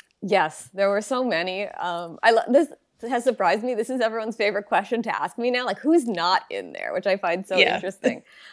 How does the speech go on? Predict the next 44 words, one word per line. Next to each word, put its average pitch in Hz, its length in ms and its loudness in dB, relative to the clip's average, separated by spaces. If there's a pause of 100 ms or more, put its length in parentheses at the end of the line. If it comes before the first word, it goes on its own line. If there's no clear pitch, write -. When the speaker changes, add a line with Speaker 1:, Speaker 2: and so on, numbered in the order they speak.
(180)
Speaker 1:
Um, 185 460 0
I 190 120 0
actually, 165 320 -2
I 165 100 -4
also 185 220 -4
did 165 160 -8
homework 170 360 -12
and 160 320 -12
prepared 160 440 -8
this 165 120 -12
question - 460 -16
as 180 160 -16
well. 139 240 -10 (460)
Um, - 240 2
so 247 200 6
I'm 277 60 8
gonna 247 200 6
look 240 140 2
back 220 220 8
to 240 80 0
my 202 100 0
answer 196 300 0
just 403 160 0
so 370 80 0
I 277 100 4
have 240 220 2
some 233 160 -2
of 202 60 -4
the 190 100 -2
specific 202 640 -4
information 180 800 -6
Speaker 2:
Yeah. 196 180 4
Speaker 1:
as - 100 -6
I, 147 360 -8
as 214 200 0
I 170 100 0
recount 170 560 -8
it. 160 200 -10 (480)
Um, 180 400 0
so 226 240 0
for 233 180 -4
me, 254 680 0
uh, 180 340 0 (560)
this 269 180 6